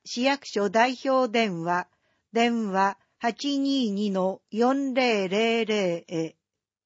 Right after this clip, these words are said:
保健所健康づくり課、電話八二二の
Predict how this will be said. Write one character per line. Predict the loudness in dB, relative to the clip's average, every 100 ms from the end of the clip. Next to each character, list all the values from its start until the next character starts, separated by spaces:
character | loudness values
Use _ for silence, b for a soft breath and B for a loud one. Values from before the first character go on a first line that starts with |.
| _ _ _ _ _ _ _ _ -4
保 | 0
健 | 2 2 2
所 | 0
健 | 0 -2
康 | 0 2 2 2
づ | -2
く | -2 -2
り | -4
課、 | -4 -2 -2 _ _ _ -2
電 | 2 2 0 0
話 | 2 0 -2 _ -6
八 | -6 -4 -4
二 | -2 0 0 0
二 | -2 0
の | 0 -2